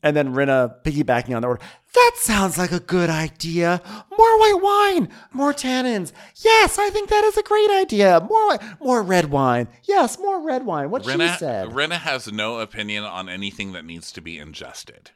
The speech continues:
Speaker 2: if you've noticed. Because remember when they went to Yolanda's fourth of July thing and Erica's like, "Oh, I eat a hot dog. I love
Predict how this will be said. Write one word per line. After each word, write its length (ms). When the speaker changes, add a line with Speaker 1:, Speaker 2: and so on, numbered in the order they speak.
Speaker 2:
if 180
you've 160
noticed. 460
Because 260
remember 360
when 180
they 120
went 240
to 300
Yolanda's 880
fourth 360
of 80
July 360
thing 320
and 200
Erica's 340
like, 240
"Oh, 220
I 160
eat 160
a 40
hot 280
dog. 400
I 80
love 280